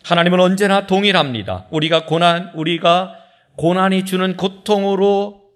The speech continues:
찌들어 살기보다는 축복의 통로로 살기를 원하신다라고 하는 것입니다. 그래서 어떤 방법을 사용하십니까?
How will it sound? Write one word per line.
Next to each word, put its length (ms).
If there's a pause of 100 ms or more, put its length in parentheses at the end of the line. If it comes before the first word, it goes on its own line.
(140)
찌들어 540
살기보다는 800 (680)
축복의 880
통로로 680 (100)
살기를 640
원하신다라고 1040
하는 200
것입니다. 580 (420)
그래서 300
어떤 440
방법을 520
사용하십니까? 840